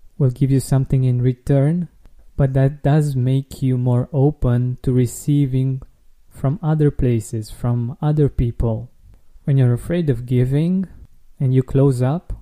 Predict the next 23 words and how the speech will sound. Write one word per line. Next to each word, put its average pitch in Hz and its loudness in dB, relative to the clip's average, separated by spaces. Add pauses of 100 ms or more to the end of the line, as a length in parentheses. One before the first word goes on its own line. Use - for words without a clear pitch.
(300)
you 135 -4
close 143 2
the 127 2
receiving 127 -2
part 120 -2 (100)
as 123 0
well. 113 -2 (340)
And 131 2
not 147 2
just 143 0
from 127 -2
that 123 -2
particular 127 -2
person, 131 -4 (640)
but 139 -2
from 151 0
the 127 0
world, 139 0 (160)
from 123 -4
your 143 2
world 120 -2 (260)
in 120 -2
general. 117 -2